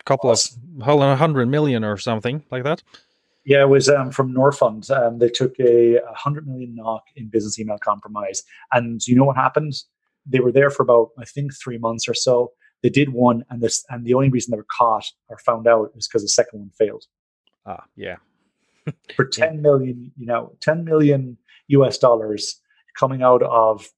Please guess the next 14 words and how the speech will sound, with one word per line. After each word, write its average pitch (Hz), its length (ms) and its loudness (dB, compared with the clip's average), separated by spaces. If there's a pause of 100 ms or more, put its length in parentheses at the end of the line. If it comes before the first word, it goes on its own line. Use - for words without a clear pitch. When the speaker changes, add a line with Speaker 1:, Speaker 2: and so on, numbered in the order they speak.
(260)
Speaker 2:
well, 123 240 0
the 110 80 -10
Norwegian 113 380 -4
oil 107 180 -8
fund 104 320 -10
at 98 100 -12
some 110 200 0
point 101 380 -14
in 101 180 -20 (140)
that. 98 120 -6 (240)
I 123 60 -2
know 123 120 6
it's 120 180 2
small 117 240 -2